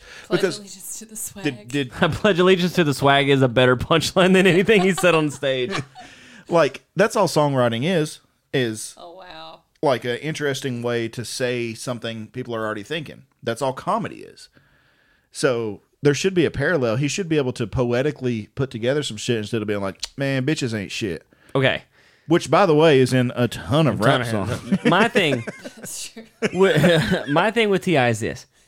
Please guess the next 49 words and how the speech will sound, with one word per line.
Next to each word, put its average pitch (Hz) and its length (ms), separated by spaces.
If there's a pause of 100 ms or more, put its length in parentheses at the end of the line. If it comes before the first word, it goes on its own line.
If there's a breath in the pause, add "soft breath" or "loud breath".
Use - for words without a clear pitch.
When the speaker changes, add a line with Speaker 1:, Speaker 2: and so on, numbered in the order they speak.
(760)
Speaker 3:
Cool 233 240
that 202 100
he 202 80
tried 160 420
open 117 300
mic. 85 240
Speaker 2:
Yeah. 131 200 (100)
Speaker 3:
I 131 80
don't 156 260
know 175 80
if 165 60
he's 165 120
gonna 175 140
have 175 80
a - 20
future 123 280
in 117 80
it. 127 60
He's 131 100
starting 139 240
it 147 100
a - 20
little 139 200
late 151 120
in 135 60
the 139 80
game. 110 320 (420 soft breath)
But 143 140
m-, 135 400
the 135 140
thing 170 160
I 139 80
don't 127 300
like 185 240
Speaker 2:
He's 143 80
Speaker 3:
is 147 160
Speaker 2:
probably 175 180
the 139 60
same 139 200
age 123 160
we 127 160
are, 120 160
bro. 123 260
Speaker 3:
he's 165 140
Speaker 1:
He's - 60
Speaker 3:
forty-one. 190 480
Speaker 1:
forty-one. 113 200 (240)
Speaker 2:
Really? 165 400 (1160)
Speaker 3:
Yeah. 196 160